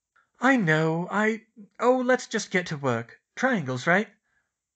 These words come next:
"Well, I was thinking maybe we should skip down to the part about breaking down the arithmetic components of the softening charm," Cedric suggested.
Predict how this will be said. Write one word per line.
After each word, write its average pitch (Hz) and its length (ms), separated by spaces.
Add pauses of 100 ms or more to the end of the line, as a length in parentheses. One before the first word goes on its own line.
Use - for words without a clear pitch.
(460)
"Well, 160 460
I 175 80
was 202 200
thinking 170 300
maybe 147 200
we 135 160
should 131 220
skip - 260
down 135 220
to 123 60
the 117 80
part 139 280
about 127 300
breaking 139 340
down 131 220
the 127 180
arithmetic 127 520
components 120 640
of 123 60
the 123 80
softening 123 480
charm," 104 420 (360)
Cedric 113 420
suggested. 113 760